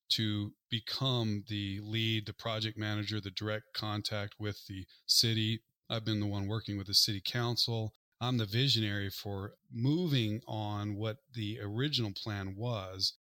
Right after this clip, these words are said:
And not only that, to also be an investor. I personally put, uh, a lot of my nest egg in the project because I believe in it.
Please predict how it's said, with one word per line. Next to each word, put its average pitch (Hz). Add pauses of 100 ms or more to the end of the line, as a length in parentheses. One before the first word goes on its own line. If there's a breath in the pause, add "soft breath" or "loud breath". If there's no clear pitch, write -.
(180)
And 113
not 117
only 107
that, 127 (100)
to 113
also 107
be 101
an 98
investor. 113
I 110 (120)
personally 123
put, 104 (160)
uh, 90
a 98
lot 104
of 98
my 110 (160)
nest 110
egg 101
in 123
the 110
project 101
because 107
I 101
believe 110
in 113
it. 117